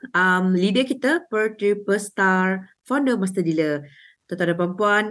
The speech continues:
umpama merpati dua sejoli, Tuan Steven kita hadir tidak seorang diri. Beliau hadir bersama dengan suri hatinya juga. Selamat datang juga saya ucapkan kepada Puan Maureen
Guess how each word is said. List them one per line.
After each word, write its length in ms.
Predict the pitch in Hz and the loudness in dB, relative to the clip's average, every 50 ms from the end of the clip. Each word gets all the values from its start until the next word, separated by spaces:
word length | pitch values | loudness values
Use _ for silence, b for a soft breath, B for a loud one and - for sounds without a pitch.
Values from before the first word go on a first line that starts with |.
| - - - | -8 -8 -4
umpama 400 | - 208 202 214 208 196 208 208 | -4 -2 0 0 0 2 2 0
merpati 560 | 208 240 285 294 - 285 277 285 254 247 220 | 2 0 0 0 0 -2 -2 0 0 0 2
dua 240 | 202 208 202 202 208 | 2 2 2 0 0
sejoli, 560 | 196 190 170 190 180 185 196 220 269 339 349 - - | -2 -4 -2 0 0 2 2 2 2 0 0 -2 -2
Tuan 160 | 190 185 190 | 0 0 0
Steven 320 | 185 190 190 175 180 185 | 0 0 0 0 0 0
kita 320 | 185 190 196 190 190 208 240 | 0 -2 -2 -2 0 -2 0
hadir 480 | 247 208 208 190 180 190 202 233 277 277 B B B B | 0 -2 -2 -2 0 0 0 0 -2 -6 B B B B
tidak 240 | - 196 185 185 - - - | -4 0 0 0 -2 -2 -4
seorang 320 | 175 - 160 160 165 156 | -4 -2 -2 -2 -2 -2
diri. 400 | 160 160 165 165 151 139 135 139 B B B B B - | 0 0 0 0 0 -2 -4 -8 B B B B B -8
Beliau 240 | 180 160 160 160 165 | -4 -2 0 0 0
hadir 320 | 170 165 185 185 185 175 170 | 0 0 -2 0 0 0 -2
bersama 320 | 190 190 233 233 262 269 | -2 -2 -2 -2 -2 -2
dengan 160 | 285 277 294 | -2 -2 -4
suri 320 | 302 294 - 247 220 233 202 | -4 -2 -2 -2 -2 -2 -4
hatinya 400 | 196 214 208 196 196 190 196 190 190 | -4 -6 -2 -2 0 2 2 2 2
juga. 480 | 185 185 170 180 165 151 135 147 - - - B B B B B | 0 0 0 0 2 2 0 0 -4 -14 -20 B B B B B
Selamat 320 | B - 214 208 202 208 208 | B -2 0 2 2 2 2
datang 160 | - 233 240 | 2 0 0
juga 160 | 233 214 208 202 - | 0 -2 -2 -2 0
saya 160 | 202 185 185 | 0 0 0
ucapkan 400 | 190 196 - - 208 226 277 254 | -2 -4 -4 -2 -2 -2 -2 -2
kepada 320 | 262 247 202 190 185 185 185 185 | -2 -2 0 2 2 0 0 0
Puan 320 | - 269 285 294 302 294 | 0 0 2 2 2 2
Maureen 560 | 269 240 226 226 226 220 220 220 220 240 262 | 2 2 2 2 2 2 2 2 0 -2 -6